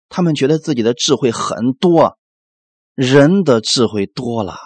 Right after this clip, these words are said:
人就不认识神了。而神传福音的时候，给我们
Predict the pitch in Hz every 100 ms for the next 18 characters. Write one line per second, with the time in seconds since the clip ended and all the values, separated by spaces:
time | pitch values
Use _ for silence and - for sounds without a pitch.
0 | - _ _ _ - 104 95 104 107 -
1 | 101 120 147 95 82 - 78 - - 71
2 | 80 92 - - - _ _ _ _ _
3 | _ _ _ _ - 147 165 - 202 190
4 | 147 185 - 139 202 185 131 - 123 107
5 | - _ - 170 220 254 160 104 117 185
6 | 240